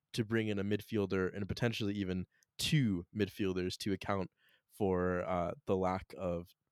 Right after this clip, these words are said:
squad personnel in that department currently. Naby Keita is nowhere to be seen, uh, following some, you know, controversial stories about a potential return to the Bundesliga and also, you know, returning to training and now being suddenly injured again. Don't really know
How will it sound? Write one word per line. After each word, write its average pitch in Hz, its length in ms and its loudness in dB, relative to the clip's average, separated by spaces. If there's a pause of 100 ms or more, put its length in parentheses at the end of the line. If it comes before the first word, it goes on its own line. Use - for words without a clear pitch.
(120)
squad 95 400 0
personnel 95 540 -2
in 92 60 -6
that 92 120 -4
department 107 520 -6
currently. 104 480 -2 (300)
Naby 98 220 -2
Keita 123 460 4
is 110 140 -2
nowhere 110 240 2
to - 120 -6
be 113 100 -2
seen, 107 500 -4 (440)
uh, 95 100 -2
following 101 480 2
some, 101 360 -4 (100)
you 113 80 -6
know, 98 120 0
controversial 104 600 -4
stories 101 460 0
about 98 160 -4
a 95 60 0
potential 107 400 -2
return 110 360 0
to 110 60 -6
the 107 100 -6
Bundesliga 107 640 0 (380)
and 104 80 -4
also, 101 460 2
you 101 140 0
know, 95 120 2
returning 104 400 0
to 104 80 -4
training 101 400 0
and 98 100 0
now 98 200 2
being 98 240 0
suddenly 95 320 0
injured 113 280 0
again. 104 300 2
Don't 98 160 -2
really 101 140 2
know 101 280 4